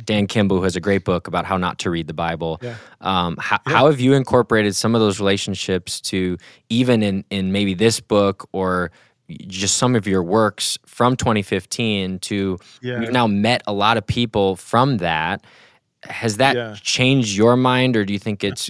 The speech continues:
Speaker 1: it, like, I, you know, sometimes we get into this sense of, like, "Oh, we're just a part of the same culture and it's this echo chamber."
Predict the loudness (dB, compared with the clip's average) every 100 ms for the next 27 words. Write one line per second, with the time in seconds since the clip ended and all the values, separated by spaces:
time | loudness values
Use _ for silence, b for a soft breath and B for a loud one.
0 | -8 -10 -10 _ -8 -6 -6 -4 -4 -4
1 | -2 0 2 0 0 0 -2 -2 -2 -2
2 | -2 -2 -2 -2 -4 -2 -4 -4 B B
3 | B -8 -2 0 2 0 0 -4 0 0
4 | 0 -2 -2 0 0 0 -2 -4 -6 -8
5 | -6 -2 -2 -2 -8 -10 -12 -14